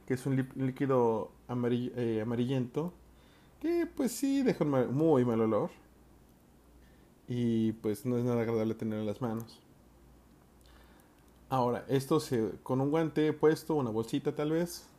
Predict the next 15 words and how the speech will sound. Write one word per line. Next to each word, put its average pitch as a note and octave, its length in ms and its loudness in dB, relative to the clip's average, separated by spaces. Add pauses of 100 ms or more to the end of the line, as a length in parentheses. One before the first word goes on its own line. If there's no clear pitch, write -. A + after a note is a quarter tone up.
se - 160 -2
recogen, D3+ 560 0 (180)
se - 220 -6
purgan E3+ 480 -2 (800)
y A2 160 -6
están A2 340 -6
listos D3+ 380 2
para C#3+ 160 2
aventarlos C3+ 420 0
al A#2+ 160 2
comal C3+ 300 -2
con B2 180 -4
tantita A#2+ 340 -4
sal, A#2 300 -2
chile F#3+ 460 0